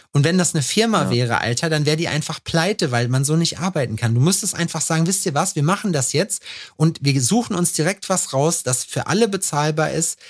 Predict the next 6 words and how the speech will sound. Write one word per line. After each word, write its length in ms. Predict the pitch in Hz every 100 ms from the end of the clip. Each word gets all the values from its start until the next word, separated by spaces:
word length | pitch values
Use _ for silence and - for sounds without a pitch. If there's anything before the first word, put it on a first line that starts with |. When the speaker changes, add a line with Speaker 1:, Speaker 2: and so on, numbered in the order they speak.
| - -
Speaker 1:
äh, 280 | 135 135 139
das 320 | 120 135 -
halt 180 | 127 139
wirklich 360 | 156 165 180 - 113 92
dreihundertfünfundsechzig 1040 | 110 143 190 185 - 175 165 185 - 147 117
Euro, 480 | 180 214 208 214